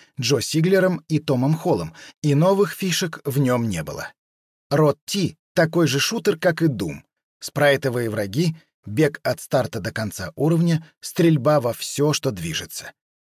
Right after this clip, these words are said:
У вас есть жизни и арсенал разнообразного оружия, которое надо искать на карте,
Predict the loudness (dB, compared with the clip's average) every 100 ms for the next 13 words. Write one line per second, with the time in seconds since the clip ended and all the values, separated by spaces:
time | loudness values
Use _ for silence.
0 | _ 0 4 4 2 -2 -4 2 2 0
1 | -4 0 0 0 -4 -2 0 0 0 -2
2 | 2 2 2 0 0 0 0 2 2 2
3 | 2 2 2 0 -4 -8 -16 -4 -2 2
4 | 4 4 2 0 -4 -4 -4 -2 -2 -2
5 | -4 -6 -14